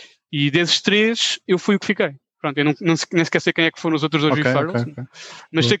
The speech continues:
Speaker 1: que as três pessoas que lá est-, que estavam no fundo, no, no final, eram três pessoas que tinham sido identificadas para a posição. O que é que eu acho que lhes atraiu em mim foi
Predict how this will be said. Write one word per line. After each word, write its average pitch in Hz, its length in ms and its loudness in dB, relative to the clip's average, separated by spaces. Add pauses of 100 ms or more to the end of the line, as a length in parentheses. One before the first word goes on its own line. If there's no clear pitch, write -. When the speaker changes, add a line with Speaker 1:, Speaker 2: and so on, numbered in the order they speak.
Speaker 1:
que 202 80 0
as 180 80 0
três - 200 0
pessoas 220 200 0
que - 120 -6
lá 202 100 4
est-, - 200 -8
que - 80 -6
estavam 185 300 0
no 185 100 2
fundo, 196 220 0
no, 175 280 2
no 170 120 -4
final, 180 500 0 (360)
eram 185 180 0
três 202 220 0
pessoas 196 220 0
que - 60 -14
tinham 190 140 2
sido 180 380 -2
identificadas 175 640 0
para 160 200 -4
a 156 40 -4
posição. 135 480 -4 (800)
O - 60 -20
que 208 80 2
é - 20 0
que - 80 -2
eu 208 80 4
acho 214 160 -2
que - 160 0
lhes 190 140 4
atraiu 202 420 2
em 202 100 4
mim 151 380 2
foi 160 500 0